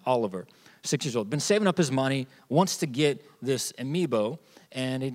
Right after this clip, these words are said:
he said, "Dad, can, you know, I have enough money, can I get one?" And so I did what every twenty-first century dad does where we go shopping. We bought it on Amazon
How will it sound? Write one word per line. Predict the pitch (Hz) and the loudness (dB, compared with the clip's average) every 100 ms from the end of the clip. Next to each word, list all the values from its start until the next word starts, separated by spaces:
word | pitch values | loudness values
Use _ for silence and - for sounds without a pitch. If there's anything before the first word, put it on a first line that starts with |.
| - | -10
he | 135 139 | -12 -8
said, | 147 | -6
"Dad, | 147 143 | -4 -4
can, | 143 | -4
you | 135 131 | -2 0
know, | 120 | 0
I | |
have | 113 123 | -2 -4
enough | 117 156 | -2 -2
money, | 131 | -2
can | 123 | 0
I | |
get | 120 131 | 0 0
one?" | 127 120 | 0 0
And | 117 123 | -2 0
so | 131 | 0
I | 117 | 0
did | 131 131 | 0 -2
what | 120 | 0
every | 127 131 | -2 -4
twenty-first | - 131 - 120 | -4 -6 -6 -6
century | 123 - 110 | -6 -6 -2
dad | 113 107 117 110 | -2 -2 -6 -4
does | 135 123 113 | -2 -2 -6
where | 113 | -4
we | 113 | -4
go | 110 | -4
shopping. | 104 139 147 - 107 - - _ | -4 -6 -6 -6 -6 -8 -18 _
We | 110 | -4
bought | 107 | -2
it | 101 | -2
on | 104 - | -6 -4
Amazon | 143 131 104 90 82 | -2 0 -2 -4 -8